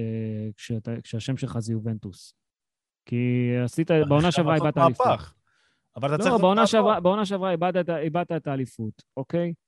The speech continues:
Speaker 1: גם העונה יש סיכוי, אה, לא קטן שתאבד עוד אליפות. זאת אומרת, שנתיים יובנטוס תהיה בלי אליפות.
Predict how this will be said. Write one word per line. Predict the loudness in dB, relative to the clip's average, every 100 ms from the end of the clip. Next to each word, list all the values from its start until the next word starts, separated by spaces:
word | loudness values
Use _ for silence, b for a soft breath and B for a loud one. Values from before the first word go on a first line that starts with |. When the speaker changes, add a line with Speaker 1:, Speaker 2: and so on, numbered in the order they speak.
| _ _ _ -2
Speaker 1:
גם | 0 2
העונה | 4 4 2 0 -2 -2
יש | -2 -2
סיכוי, | -4 -2 0 2 2 -2 _
אה, | -6 -4 -2 0 0
לא | 0
קטן | 0 -2 -2 -2
שתאבד | -4 -4 -4 -4 -4
עוד | -2 0
אליפות. | 0 -2 -6 -18 -18 _
זאת | -10
אומרת, | -4 -2 -2 -4 -10 -12
שנתיים | -6 -2 0 0 2
יובנטוס | 2 0 -2 0 0 0 -10 _
תהיה | -4 -2
בלי | 0 0
אליפות. | 0 -4 -8 -18 _